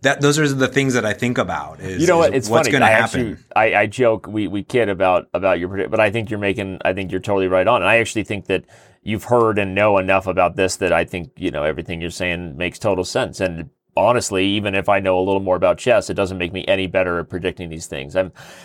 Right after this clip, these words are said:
Speaker 2: you know, one of the things that's funny is, like, at the end of the event, if somebody wins, you'll be like, "Well, of course that person won because they played the best chess."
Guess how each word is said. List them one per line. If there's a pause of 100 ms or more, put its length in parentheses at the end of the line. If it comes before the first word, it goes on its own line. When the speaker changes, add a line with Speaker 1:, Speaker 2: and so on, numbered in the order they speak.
Speaker 2:
you
know,
one
of
the
things
that's
funny
is,
like,
at
the
end
of
the
event,
if
somebody
wins,
you'll
be
like,
"Well,
of
course
that
person
won
because
they
played
the
best
chess."